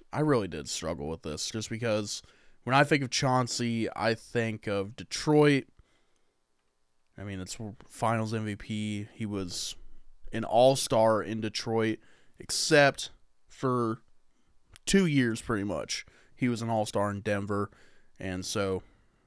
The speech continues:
that was enough for me. All right, put him in there. In Denver,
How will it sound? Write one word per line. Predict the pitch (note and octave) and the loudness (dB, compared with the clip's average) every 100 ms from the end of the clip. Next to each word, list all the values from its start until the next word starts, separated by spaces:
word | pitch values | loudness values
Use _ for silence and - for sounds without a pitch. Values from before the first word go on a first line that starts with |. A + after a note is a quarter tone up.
| _ _ _ _ _ _ _ _ _ | _ _ _ _ _ _ _ _ _
that | A#2 B2+ | 2 2
was | A2+ | 2
enough | A#2 A#2 A2 | 0 0 -2
for | A2+ | -4
me. | A2+ G2+ | -6 -4
All | - G2+ | -2 -2
right, | F2+ - _ _ _ _ | -4 -8 _ _ _ _
put | - B2+ | -2 0
him | A#2+ | 2
in | A#2 A2+ | 0 -2
there. | A2+ A2 G#2+ - _ _ _ | 0 0 -2 -6 _ _ _
In | B2+ C#3 | 0 2
Denver, | C3 B2+ C3 C3 B2+ A2+ | 4 4 4 4 4 2